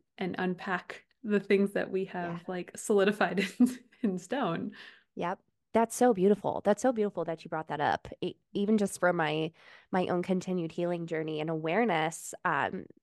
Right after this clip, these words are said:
Speaker 2: being that I have two daughters. I have two daughters and a stepson, and they're amazing kids. They are just amazing kids. Um, but they're, you know, I, I think back over the last few years of my healing journey, and,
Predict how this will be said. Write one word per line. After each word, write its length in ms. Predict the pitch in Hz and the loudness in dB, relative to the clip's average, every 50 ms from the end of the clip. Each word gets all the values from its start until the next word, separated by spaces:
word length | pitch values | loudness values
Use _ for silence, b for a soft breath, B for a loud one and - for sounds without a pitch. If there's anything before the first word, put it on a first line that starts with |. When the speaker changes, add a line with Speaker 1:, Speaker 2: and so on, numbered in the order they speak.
| _ - | _ -4
Speaker 2:
being 220 | 196 185 180 180 | -4 -2 0 0
that 140 | 175 165 - | 0 0 0
I 120 | - 185 208 | 0 0 0
have 180 | 226 247 220 | 0 -2 -2
two 160 | - - 233 | -4 -6 -2
daughters. 600 | 208 214 165 180 208 190 - - 82 110 208 - - - | 0 2 2 2 2 0 -2 -4 -4 -8 -8 -10 -12 -10
I 60 | 180 | -10
have 80 | 180 | -10
two 120 | - - 220 | -6 -6 -2
daughters 380 | - 165 156 156 160 175 185 | -2 0 0 -2 -4 -4 -4
and 80 | 185 185 | -4 -4
a 40 | 196 | -4
stepson, 500 | - - 139 - - - 135 165 220 247 - B B B B B B B B - | -2 -4 -6 -4 -4 -4 -4 -4 -4 -4 -6 B B B B B B B B -2
and 480 | 202 196 190 185 185 180 185 175 180 - - - _ _ _ _ _ - | 0 2 2 2 2 2 0 -2 -4 -6 -10 -12 _ _ _ _ _ 0
they're 140 | 202 202 190 | 2 2 2
amazing 320 | 190 185 175 175 170 - | 4 2 2 0 -2 -4
kids. 360 | - - - - - - - _ _ _ _ _ _ _ _ _ _ _ _ _ _ - | -6 -8 -10 -10 -12 -20 -20 _ _ _ _ _ _ _ _ _ _ _ _ _ _ -2
They 100 | 208 208 | -2 0
are 80 | 202 190 | 0 -2
just 220 | 185 170 - - - - | -4 -6 -10 -10 -10 -8
amazing 400 | 170 170 160 151 147 - - - | -6 -4 -4 -6 -6 -8 -10 -10
kids. 380 | - - - - - - - - _ _ - | -8 -8 -10 -10 -12 -16 -16 -16 _ _ -2
Um, 540 | 156 147 107 87 - 156 - 131 190 196 - _ _ _ _ _ _ _ _ _ _ _ _ _ _ _ _ _ _ _ _ _ _ _ - | 0 0 0 0 -2 -6 -8 -10 -14 -16 -18 _ _ _ _ _ _ _ _ _ _ _ _ _ _ _ _ _ _ _ _ _ _ _ 2
but 180 | 208 196 - - | 2 2 4 4
they're, 320 | 214 202 208 208 196 196 | 4 4 6 4 4 2
you 140 | - 208 220 | 2 2 0
know, 220 | 196 151 147 165 104 | 2 2 0 0 2
I, 260 | 101 185 185 185 - - - | 2 2 2 0 -2 -4 -4
I 100 | 202 202 | -4 -2
think 220 | - 226 220 208 | -2 -2 -4 0
back 300 | - 190 185 190 202 - | 0 2 2 0 0 -2
over 200 | 190 175 180 185 | -6 -4 -4 -4
the 100 | 175 180 | -4 -2
last 340 | 185 180 165 170 - - - | -2 0 -2 -2 -4 -10 -10
few 160 | - 190 180 | -8 -6 -6
years 420 | 175 170 180 175 185 185 175 - 190 | -4 -4 -2 -2 -2 -2 -2 -4 -6
of 100 | 175 - | -6 -4
my 80 | 170 | -4
healing 360 | 175 185 185 175 175 180 175 | -4 -4 -4 -2 -2 -2 -4
journey, 460 | 165 151 147 156 160 160 180 196 208 - | -4 -4 -4 -4 -4 -4 -4 -4 -4 -4
and, 380 | - 165 160 160 156 160 165 | -4 -4 -4 -4 -4 -6 -8